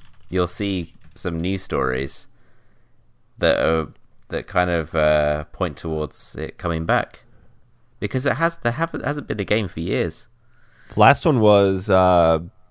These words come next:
Speaker 2: Blacklist, right?
Speaker 1: I think, I think it was Blacklist on the P S three. Um, but I th-, I'm pretty sure there's talk of reviving it,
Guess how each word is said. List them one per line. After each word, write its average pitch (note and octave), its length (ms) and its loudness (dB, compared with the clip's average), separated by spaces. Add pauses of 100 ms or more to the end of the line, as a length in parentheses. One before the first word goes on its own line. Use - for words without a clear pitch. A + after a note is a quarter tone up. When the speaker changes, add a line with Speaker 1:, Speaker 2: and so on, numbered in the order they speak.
(360)
Speaker 2:
Blacklist, A2+ 600 -2
right? G2 280 0 (160)
Speaker 1:
I - 60 -14
think, - 200 -8 (160)
I G2 60 -4
think B2+ 240 -6
it - 80 -6
was G2+ 100 -8
Blacklist G#2 640 -6
on F2 100 -6
the F2 80 -8
P F#2+ 320 -6
S - 460 -6
three. F#2+ 540 -6 (1600)
Um, E2 580 -6 (1400)
but E2+ 160 -4
I F2 80 0
th-, G2+ 160 -10
I'm F2 280 -6
pretty G2 260 -8
sure G2 140 -4
there's F2 200 -6
talk F2+ 300 -6
of D#2+ 160 -6
reviving E2 520 -2
it, - 200 -10